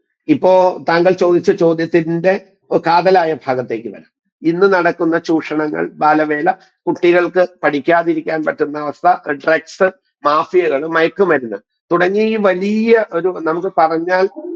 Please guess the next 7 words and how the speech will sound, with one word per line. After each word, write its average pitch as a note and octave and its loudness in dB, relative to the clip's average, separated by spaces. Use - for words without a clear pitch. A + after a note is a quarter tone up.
അല്ലെങ്കിൽ D4+ -2
പറഞ്ഞ് E3+ 0
മനസ്സിലാക്കാനോ, E3 0
ഏഹ്, D3+ 0
നമുക്ക് F3 0
മനസ്സിലാവാത്തതോ F3 2
ആയ E3 0